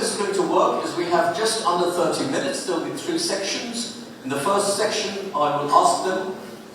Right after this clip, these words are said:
to each make some opening remarks on how they approach this topic। বাংলা, ইংরেজি যে-, যেটাতে, আহ, বলতে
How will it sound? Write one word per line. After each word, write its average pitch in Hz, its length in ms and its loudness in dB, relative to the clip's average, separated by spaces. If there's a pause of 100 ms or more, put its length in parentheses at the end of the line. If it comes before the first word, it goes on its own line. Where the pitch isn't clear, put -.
(460)
to 165 80 4 (600)
each - 180 -2 (360)
make 180 180 0 (260)
some 160 160 2 (180)
opening 185 340 2 (160)
remarks - 380 2 (800)
on 135 60 0 (120)
how 175 120 4 (100)
they - 120 0 (140)
approach - 500 0 (340)
this 190 160 4 (340)
topic। - 300 4 (880)
বাংলা, 156 280 4 (160)
ইংরেজি 147 360 2
যে-, 143 200 0
যেটাতে, 147 380 0
আহ, 135 460 -4 (140)
বলতে 143 200 -2